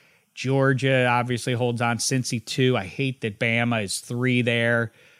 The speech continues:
in front of undefeated Oklahoma and in front of Michigan State, who now just beat another top ten team. Why does it not matter,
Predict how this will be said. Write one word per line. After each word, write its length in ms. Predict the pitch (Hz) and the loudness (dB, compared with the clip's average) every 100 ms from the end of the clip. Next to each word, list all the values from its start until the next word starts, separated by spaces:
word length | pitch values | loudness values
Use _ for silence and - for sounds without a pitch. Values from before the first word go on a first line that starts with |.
| _ _ | _ _
in 120 | 110 | -8
front 360 | - 147 143 135 | -2 0 2 2
of 100 | 123 | 2
undefeated 580 | 135 123 - 131 120 | 0 0 0 0 2
Oklahoma 840 | 117 117 113 110 117 117 117 113 113 | 2 0 -2 -4 -2 -2 0 0 -2
and 180 | 113 107 | -4 -4
in 120 | 101 | -6
front 280 | - 139 135 | -6 -2 -2
of 120 | 101 | 0
Michigan 480 | 120 117 123 107 101 | -2 -2 -4 -4 -4
State, 440 | - - 143 139 | -4 0 2 2
who 120 | 135 143 | 2 2
now 220 | 151 165 | 2 2
just 280 | 165 127 135 | 2 0 4
beat 320 | 196 196 190 | 6 6 4
another 440 | - 170 185 196 185 | 0 2 4 4 4
top 340 | 180 196 196 | 2 2 2
ten 260 | 190 202 185 | 0 2 2
team. 380 | 214 233 180 - - - | 4 6 4 0 -14 -4
Why 560 | 147 220 262 285 285 226 | 4 6 6 4 4 2
does 240 | 254 226 | 2 4
it 100 | 254 | 4
not 220 | 254 247 | 2 2
matter, 560 | 254 277 196 170 185 | 2 4 4 4 2